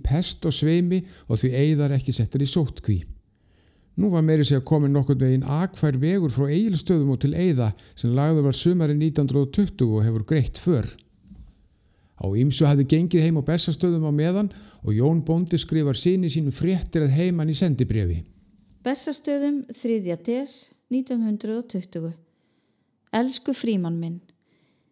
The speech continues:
Speaker 2: ég ætla að hripa þér fáar línur, þó ekkert hafi ég að skrifa þér, því hér ber ekki neitt til tíðinda. Okkur líður öllum vel. Mamma þín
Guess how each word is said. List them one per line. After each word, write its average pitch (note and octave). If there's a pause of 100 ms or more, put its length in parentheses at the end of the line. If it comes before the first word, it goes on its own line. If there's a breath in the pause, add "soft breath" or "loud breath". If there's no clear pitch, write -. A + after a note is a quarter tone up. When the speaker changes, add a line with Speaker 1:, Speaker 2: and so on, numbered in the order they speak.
(240)
Speaker 2:
ég A3
ætla G#3+
að A3+
hripa C4+
þér B3+
fáar A#3+
línur, G#3+ (640 soft breath)
þó A#3+ (100)
ekkert C#4
hafi C4+
ég A#3+
að A#3+
skrifa C#4
þér, F3+ (340 soft breath)
því G#3+
hér A#3
ber G#3
ekki G#3+
neitt F#3
til G3
tíðinda. E3+ (920)
Okkur F#3+
líður F#3+
öllum A#3+
vel. D#3 (1400)
Mamma A3
þín C4